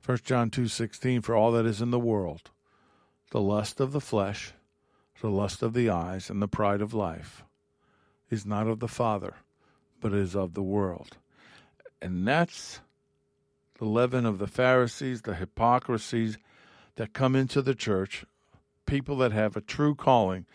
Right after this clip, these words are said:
and a true desire to serve God get caught up in traditional religion and traditional ways of doing things, and they get caught up in the flesh. They get caught up in the lust of the eyes and the pride of life and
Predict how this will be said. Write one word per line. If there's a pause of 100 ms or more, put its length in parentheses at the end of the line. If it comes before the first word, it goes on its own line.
(260)
and
a
true
desire
to
serve
God
get
caught
up
in
traditional
religion (680)
and
traditional
ways
of
doing
things, (360)
and
they
get
caught
up
in
the
flesh. (380)
They
get
caught
up
in
the
lust
of
the
eyes
and
the
pride
of
life
and